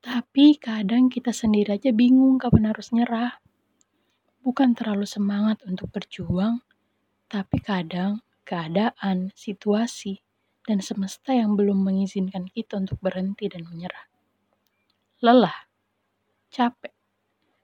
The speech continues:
Pastinya iya. Tapi ada banyak mata berbinar-binar yang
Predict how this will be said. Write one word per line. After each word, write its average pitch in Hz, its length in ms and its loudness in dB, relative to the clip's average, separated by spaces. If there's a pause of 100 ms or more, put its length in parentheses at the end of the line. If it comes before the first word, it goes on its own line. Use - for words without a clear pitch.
(100)
Pastinya 180 360 -2
iya. 180 400 -4 (1200)
Tapi 226 480 -2
ada 226 480 -2
banyak 202 400 0
mata 202 400 -4
berbinar-binar 196 1040 0
yang 180 240 -4